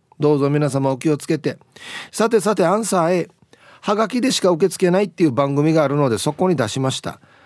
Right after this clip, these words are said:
頑張って出したとて、ボツはボツ。はがきに鉛筆で線を引いて、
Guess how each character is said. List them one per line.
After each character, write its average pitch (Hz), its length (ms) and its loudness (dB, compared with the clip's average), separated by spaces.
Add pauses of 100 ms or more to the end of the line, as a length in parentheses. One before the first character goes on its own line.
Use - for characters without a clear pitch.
(120)
頑 240 220 0
張 254 80 0
っ - 40 -8
て 175 120 2
出 170 140 2
し 165 100 -4
た 214 120 2
と 190 140 0
て、 - 240 -6 (100)
ボ 220 160 2
ツ - 100 -2
は 151 140 2
ボ 165 120 -2
ツ。 - 200 -10 (720)
は - 180 -6
が 127 120 -2
き 123 160 -6
に 135 160 -4
鉛 160 300 0
筆 - 160 -10
で 101 80 -2
線 123 300 -2
を 131 60 -2
引 110 220 -6
い 87 60 -12
て、 78 200 -12